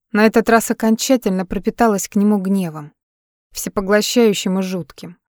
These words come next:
таким, который сжирал меня, и я понимала, что он никогда не исчезнет, навсегда останется со мной. Я долго шла по улицам, раз за разом сворачивая и опять плетясь по тротуару.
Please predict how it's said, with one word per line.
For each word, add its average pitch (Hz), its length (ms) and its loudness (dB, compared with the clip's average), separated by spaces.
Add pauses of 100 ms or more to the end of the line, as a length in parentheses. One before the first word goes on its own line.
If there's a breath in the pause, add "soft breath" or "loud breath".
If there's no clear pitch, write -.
(260)
таким, 214 420 4
который 240 360 4
сжирал 220 460 0
меня, 151 340 -12 (160)
и 214 100 -2
я 214 160 4
понимала, 214 480 2
что - 200 -2
он 208 120 4
никогда 214 480 0
не 160 180 -6
исчезнет, 151 680 -10 (420)
навсегда 202 560 0
останется 156 560 -8
со 170 200 -10
мной. 147 380 -16 (680)
Я 208 200 2
долго 226 320 4
шла 226 220 2
по 214 120 0
улицам, 214 520 0
раз 214 180 2
за 202 160 0
разом 202 260 0
сворачивая 185 800 -4 (420)
и - 120 -6
опять 240 420 0
плетясь 220 440 -4
по - 140 -10
тротуару. 160 680 -10